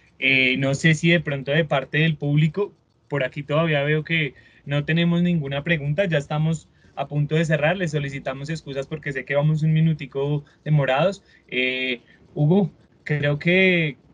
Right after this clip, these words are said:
de pronto para, para poder cerrar y ya también invitar, pues, a la profesora Julie y a Natalia para que nos podamos despedir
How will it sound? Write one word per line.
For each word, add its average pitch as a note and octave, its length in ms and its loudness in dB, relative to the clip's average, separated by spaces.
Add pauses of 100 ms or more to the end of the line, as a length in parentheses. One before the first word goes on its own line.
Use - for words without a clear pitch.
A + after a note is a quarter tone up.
de C#3+ 160 -2
pronto C#3+ 380 -6
para, E3+ 480 2
para C#3+ 240 -2
poder C3+ 220 -4
cerrar D#3 300 2
y F3 60 -4
ya C#3 140 -4
también D3+ 300 -4
invitar, D3+ 540 -4 (100)
pues, C#3 160 -6
a C3+ 80 -4
la C3 100 -8
profesora B2 400 -10
Julie C3 300 -2
y D3+ 80 2
a B2+ 80 2
Natalia B2 380 -4
para D3 180 0
que D3+ 100 -6
nos C#3 180 -6
podamos A#2+ 380 -4
despedir B2 540 -4